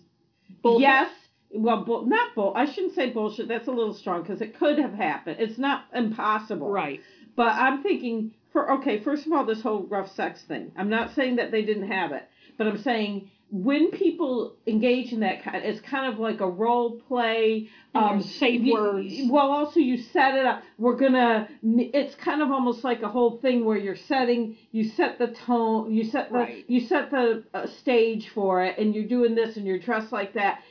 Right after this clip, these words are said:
Speaker 2: You don't, "Let's go in the park and I'm gonna take your leggings and
Speaker 1: Well,
Speaker 2: strangle
Speaker 1: let's
Speaker 2: you with
Speaker 1: say
Speaker 2: them."
Speaker 1: it didn't happen in the park. It happened in her apartment,
Speaker 2: Yeah,
Speaker 1: and he's
Speaker 2: but
Speaker 1: like,
Speaker 2: why would
Speaker 1: "Holy
Speaker 2: her leggings
Speaker 1: shit."
Speaker 2: be there
Speaker 1: Because
Speaker 2: not
Speaker 1: it was
Speaker 2: in
Speaker 1: part of his setup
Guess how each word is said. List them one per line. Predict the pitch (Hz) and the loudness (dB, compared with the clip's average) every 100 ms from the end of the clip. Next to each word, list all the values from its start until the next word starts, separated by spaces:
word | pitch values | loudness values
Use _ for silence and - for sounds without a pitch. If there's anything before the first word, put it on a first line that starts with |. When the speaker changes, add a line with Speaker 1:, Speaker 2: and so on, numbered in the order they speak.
| - | -2
Speaker 2:
You | 262 | 2
don't, | 285 285 285 - - _ - 196 | 4 4 2 -2 -16 _ -20 -2
"Let's | 240 277 - | 0 0 0
go | 349 311 | 2 4
in | 254 | 4
the | |
park | - 269 262 254 | 2 0 0 0
and | 233 | -2
I'm | 214 220 | 0 0
gonna | 220 214 | 0 -2
take | - 233 226 | 0 -2 0
your | 240 214 196 - _ | 0 0 -2 -10 _
leggings | 208 226 233 220 226 226 | -2 2 2 0 -2 -2
and | 220 196 294 | -2 0 4
Speaker 1:
Well, | 311 311 | 4 4
Speaker 2:
strangle | 311 381 294 247 | 4 4 4 2
Speaker 1:
let's | 381 | 4
Speaker 2:
you | |
with | 311 | 4
Speaker 1:
say | 277 277 285 | 4 4 2
Speaker 2:
them." | 285 - _ - | 0 -8 _ -4
Speaker 1:
it | 240 | 2
didn't | 285 254 | 2 2
happen | 277 330 330 | 2 2 2
in | 240 | 0
the | 208 | 0
park. | 233 226 | -2 0
It | 247 - | -2 0
happened | 247 247 | 0 0
in | 226 | -2
her | 220 208 | -2 -2
apartment, | - 277 277 233 | 0 0 0 2
Speaker 2:
Yeah, | 403 | 4
Speaker 1:
and | - | 4
he's | 311 | 4
Speaker 2:
but | 320 | 4
Speaker 1:
like, | 349 | 4
Speaker 2:
why | 311 | 4
would | 294 262 | 6 4
Speaker 1:
"Holy | 370 | 4
Speaker 2:
her | 359 | 4
leggings | 339 311 269 - | 4 4 2 -2
Speaker 1:
shit." | - | -2
Speaker 2:
be | 277 | 0
there | 269 254 247 | 0 0 -2
Speaker 1:
Because | 220 - 330 254 320 294 | -4 -2 2 4 4 4
Speaker 2:
not | |
Speaker 1:
it | 320 | 4
was | 311 - | 2 0
Speaker 2:
in | |
Speaker 1:
part | - 254 | 0 0
of | 240 | 0
his | 233 214 | -4 -6
setup | - 240 233 214 | -2 -2 0 -2